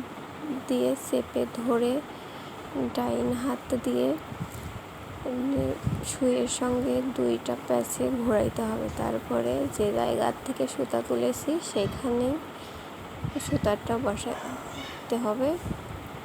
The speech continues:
এভাবেই ফ্রেঞ্চ নট সেলাইটা করা সম্ভব। আজকে আমি ফ্রেঞ্চ নট সেলাই দিয়ে ল্যাভেন্ডার ফুল সেলাই করছি। ল্যাভেন্ডার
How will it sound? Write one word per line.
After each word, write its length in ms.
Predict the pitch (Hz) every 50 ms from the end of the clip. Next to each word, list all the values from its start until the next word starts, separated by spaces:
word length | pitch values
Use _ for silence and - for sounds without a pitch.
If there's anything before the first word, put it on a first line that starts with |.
| - - - - - - - - - - - - - - - - - - - - -
এভাবেই 540 | 254 226 226 240 247 240 262 262 262 294 311 -
ফ্রেঞ্চ 360 | - 247 233 233 226 - -
নট 340 | 226 233 240 240 - - -
সেলাইটা 480 | - 247 233 226 226 220 - 233 247 302 311 - - - - - - - - - - - - - -
করা 280 | - 226 214 - 214 233 - -
সম্ভব। 360 | 247 233 214 196 220 220 196 185 - - - - - - - - - - - - - - - - - - - - - - - - - - - - - - - - - - - - - -
আজকে 260 | 285 262 - - - 240
আমি 320 | 247 247 240 247 262 285 - - - - - - - - - - - -
ফ্রেঞ্চ 240 | - 254 226 226 220 - - -
নট 480 | 247 247 247 254 - - - - - -
সেলাই 300 | 277 240 240 233 226 233 - -
দিয়ে 240 | 240 233 233 254 294 - - - - - - - - - - - - - - - - - - - - - - - - - - - - - - - - - - -
ল্যাভেন্ডার 720 | 262 254 247 247 240 247 240 247 254 247 247 240 254 285
ফুল 440 | - - - - 254 240 247 254 285 - - - -
সেলাই 360 | - - 277 254 240 240 240 - -
করছি। 360 | 233 233 - - - - - - - - - - - - - 269
ল্যাভেন্ডার 640 | 247 247 247 247 247 247 254 247 254 254 262 269